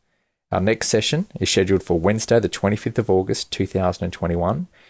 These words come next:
when Matt Manning, one of our B T technical consultants, will be presenting the topic, "I Now Call Australia Home,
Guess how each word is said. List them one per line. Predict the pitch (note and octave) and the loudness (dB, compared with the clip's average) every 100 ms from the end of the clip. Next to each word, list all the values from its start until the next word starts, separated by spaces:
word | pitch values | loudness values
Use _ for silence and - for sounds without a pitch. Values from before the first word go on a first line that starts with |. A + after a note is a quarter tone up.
| _ _ _ | _ _ _
when | - F2 | 0 2
Matt | F#2+ A2+ | 2 2
Manning, | G#2+ G2+ C3+ | 2 0 0
one | A2 G2 | 0 2
of | |
our | F2+ | 2
B | E2+ A2 A#2+ | 2 2 2
T | - A#2+ | 2 0
technical | - - - - | 0 -2 -2 -2
consultants, | A2 B2 - C#3+ - - - - | -2 -2 0 0 -2 -4 -6 -4
will | A2 G2 | -2 2
be | G#2 | 2
presenting | F#2 F#2+ G#2+ G#2+ G2+ | 2 0 2 0 -2
the | F2+ | -2
topic, | - F2 F#2+ F2 - _ - | 0 0 0 0 -6 _ -4
"I | F2 | 0
Now | G#2+ G#2+ | 2 2
Call | - A2+ G#2 | 0 2 2
Australia | - - G2 G2 F2 | 2 2 2 4 2
Home, | F2 D#2 | 0 -4